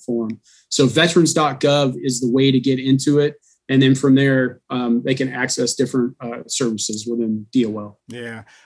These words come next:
Speaker 2: A-, along those lines, how do those, uh,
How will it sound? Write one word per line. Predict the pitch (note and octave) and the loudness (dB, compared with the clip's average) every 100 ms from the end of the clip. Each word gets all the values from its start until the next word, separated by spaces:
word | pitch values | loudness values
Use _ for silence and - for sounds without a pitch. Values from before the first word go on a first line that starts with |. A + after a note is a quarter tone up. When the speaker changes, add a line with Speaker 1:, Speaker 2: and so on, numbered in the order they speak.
| G3+ | -6
Speaker 2:
A-, | A#3+ | -4
along | G3 A3+ C4 | -2 -2 0
those | A#3+ F#3 | -2 -2
lines, | G3 F#3 E3 | -2 -2 -4
how | D#3+ A#3 | -10 -14
do | C#4 A#3 | -12 -8
those, | F#3+ F3+ D#3 C3+ | -4 -4 -4 -6
uh, | B2 A2+ G#2+ | -6 -6 -8